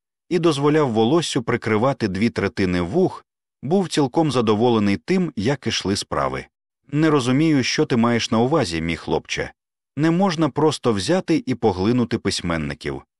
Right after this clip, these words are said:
«Ще й як можна, пане. Точно так, як Рокфеллер зробив зі своїми нафтовими компаніями. Просто викупити їх.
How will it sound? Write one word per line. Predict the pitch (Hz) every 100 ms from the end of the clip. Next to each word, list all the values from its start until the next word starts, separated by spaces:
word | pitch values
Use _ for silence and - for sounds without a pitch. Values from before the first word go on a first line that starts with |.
| _ _ _
«Ще | - -
й | 190 156
як | 151 151
можна, | 151 143 87 80
пане. | - 71 67 62 _ _ _ _ _ _
Точно | - 131 117 - 117
так, | - 165 -
як | 120 113
Рокфеллер | 107 - 175 175 156
зробив | 123 110 107 123 156
зі | 120
своїми | - 98 107 127 117
нафтовими | 104 - - 101 95 92
компаніями. | 98 90 85 78 76 67 67 - _ _ _ _
Просто | 160 190 - 165 147
викупити | 117 180 - 80 76 78
їх. | 73 67 -